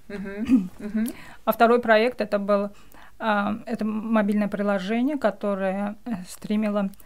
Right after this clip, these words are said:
Speaker 2: а, профессиональные ф-, фо-, фо-, фотографии с профессиональной камеры на мобильные телефоны участников во время больших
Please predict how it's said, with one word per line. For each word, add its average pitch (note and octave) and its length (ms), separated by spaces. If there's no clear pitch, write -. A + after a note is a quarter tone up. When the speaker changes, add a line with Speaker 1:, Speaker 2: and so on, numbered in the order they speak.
Speaker 2:
а, F#3+ 200
профессиональные G3 760
ф-, - 420
фо-, F#3 140
фо-, A3 320
фотографии G3+ 720
с C4 120
профессиональной F#3+ 640
камеры A#3+ 480
на G3 140
мобильные G3 420
телефоны F#3 460
участников F3+ 640
во F3+ 80
время F3 280
больших E3+ 440